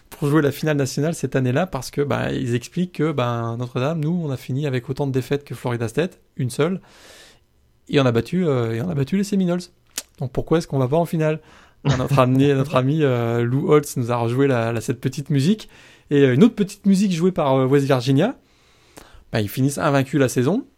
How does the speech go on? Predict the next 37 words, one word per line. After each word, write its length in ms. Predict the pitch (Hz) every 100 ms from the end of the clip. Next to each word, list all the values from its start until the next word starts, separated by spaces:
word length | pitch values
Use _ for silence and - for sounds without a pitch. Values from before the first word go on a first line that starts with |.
| _ - - _ _ _ -
Et 120 | 123
puis 160 | 135 143
eux, 160 | 220
ben, 200 | 180 127
Virginia, 380 | 123 120 123 175
ils 80 | 175
nous 80 | 131
jouent 160 | 139
la 100 | 165
musique 360 | 123 120 175 151
de « 180 | 135 147
On 120 | 120
a 60 | 117
battu 280 | 120 -
l'équipe 300 | 135 123 156
qui 100 | -
a 20 | 123
battu 220 | - 131
l'équipe 300 | 120 156 135
qui 80 | 127
a 20 |
battu 220 | 113 127
l'équipe ». 280 | 113 208 - _ _ - _ _ _
Parce 140 | 135 -
que 80 |
c'est 140 | 127 120
vrai, 240 | 147 254 -
ils 140 | 160 143
ont 40 |
battu 220 | 131 127
Boston 280 | 135 123 127
College. 320 | 117 117 190 196 _ _ _
Boston 300 | 143 143 131
College 260 | 131 127
a 60 | 117
battu 200 | 117 -
Notre-Dame. 420 | 123 - 110 135